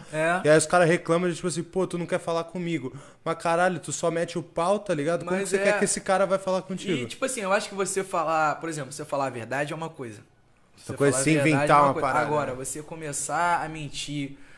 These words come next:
Speaker 1: falar que a pessoa fez uma coisa ou que a pessoa faz uma coisa e, pô, e outra, ele tem filho, né?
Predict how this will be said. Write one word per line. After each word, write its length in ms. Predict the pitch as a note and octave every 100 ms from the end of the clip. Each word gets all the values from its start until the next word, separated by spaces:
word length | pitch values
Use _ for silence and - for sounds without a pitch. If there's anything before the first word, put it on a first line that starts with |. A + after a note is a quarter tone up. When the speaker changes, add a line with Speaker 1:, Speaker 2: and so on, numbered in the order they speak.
| - - -
Speaker 1:
falar 220 | C3+ C3+
que 80 | D3
a 20 |
pessoa 320 | D3 D3 - C#3
fez 240 | D3+ D3
uma 220 | D3 C#3+
coisa 380 | D3 C#3 D#3 D3
ou 60 | D3+
que 100 | D#3
a 20 |
pessoa 380 | D#3+ D3+ D#3 D3
faz 400 | - - D3 E3
uma 160 | D#3+ D3
coisa 260 | D#3+ F3+ F3
e, 20 |
pô, 180 | F#3+ F3+
e 60 |
outra, 220 | F3+ E3+
ele 100 | D3+
tem 160 | D3 F#3+
filho, 340 | - D3+ D#3+
né? 200 | D3 C#3+